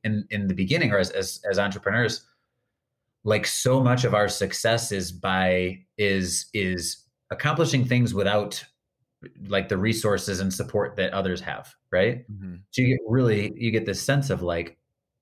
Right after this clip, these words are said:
Speaker 1: me doing a good job is being resourceful and figuring stuff out even without resources and without, you know, support. And at some point that,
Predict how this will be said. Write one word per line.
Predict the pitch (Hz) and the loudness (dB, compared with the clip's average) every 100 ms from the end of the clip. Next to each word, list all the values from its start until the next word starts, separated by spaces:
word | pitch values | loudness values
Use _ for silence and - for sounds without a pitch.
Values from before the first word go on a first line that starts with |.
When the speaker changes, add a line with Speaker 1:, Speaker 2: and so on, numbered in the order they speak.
| - | -8
Speaker 1:
me | 98 120 131 | -2 2 2
doing | 117 113 101 | 2 2 0
a | |
good | 87 98 95 | 0 0 0
job | 85 98 95 82 85 98 _ _ _ _ | 0 0 0 -2 -6 -8 _ _ _ _
is | 101 95 95 95 92 90 90 - - _ _ _ _ _ _ - 90 | -2 2 2 4 2 2 -2 -4 -6 _ _ _ _ _ _ -8 0
being | 113 110 | 2 4
resourceful | 98 95 127 123 - - - _ _ _ - | 2 2 2 2 -2 -10 -12 _ _ _ -4
and | 98 92 | 0 0
figuring | 95 131 127 123 | 0 2 4 4
stuff | 110 - 104 98 | 2 -2 -2 0
out | 98 - | 0 0
even | 107 98 101 95 92 101 | -2 0 2 2 0 0
without | 101 98 95 | 0 2 0
resources | 92 90 95 92 92 85 | 0 0 0 0 -2 -4
and | 90 | -2
without, | 85 87 87 82 - | -2 0 -2 -4 -10
you | - | -6
know, | 87 | -6
support. | 82 92 - 85 - _ _ _ _ _ _ _ _ _ 117 | -6 -6 -2 -2 -4 _ _ _ _ _ _ _ _ _ -2
And | 117 | 0
at | 107 | 0
some | - 156 196 | 0 0 0
point | 190 98 92 | 0 -2 0
that, | 101 98 | -2 -4